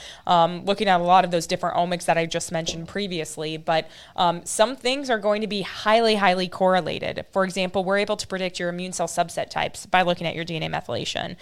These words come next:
So all of your lymphocyte levels, you know, C D four, C D eight T cell ratio, your natural killer cells, your neutrophils, your eosinophils, um, and that R correlation value is, like, point nine seven. It's super, super high.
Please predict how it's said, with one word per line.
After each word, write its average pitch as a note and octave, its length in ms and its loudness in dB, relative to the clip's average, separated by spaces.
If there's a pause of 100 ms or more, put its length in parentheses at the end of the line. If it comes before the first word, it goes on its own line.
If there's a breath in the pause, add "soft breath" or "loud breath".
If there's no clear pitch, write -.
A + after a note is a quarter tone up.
(240 loud breath)
So E3 220 2
all F3+ 140 6
of E3+ 100 2
your E3+ 100 0
lymphocyte F#3 480 0
levels, E3+ 360 2
you F3 60 -6
know, D#3 80 -6
C F#3+ 180 -6
D F3 100 -6
four, E3+ 160 -2
C E3 140 -6
D D#3+ 100 -6
eight D#3 140 -8
T G#3+ 140 -4
cell F3+ 200 0
ratio, E3+ 600 0
your D#3+ 100 -8
natural - 300 -6
killer F#3 240 0
cells, E3+ 300 2
your D#3+ 120 -12
neutrophils, E3+ 580 -6
your G2+ 100 -8
eosinophils, F3 720 -2 (300 loud breath)
um, D#3+ 220 2
and F3 180 -2
that F#3+ 200 2
R F#3 160 6
correlation E3+ 680 -6
value A#3 560 0
is, E3+ 200 -8
like, D#3 320 -6
point G3+ 260 -12
nine D#3+ 460 -8 (380)
seven. - 500 0
It's - 160 -2
super, - 340 -2
super F3 320 -2
high. D#3 300 2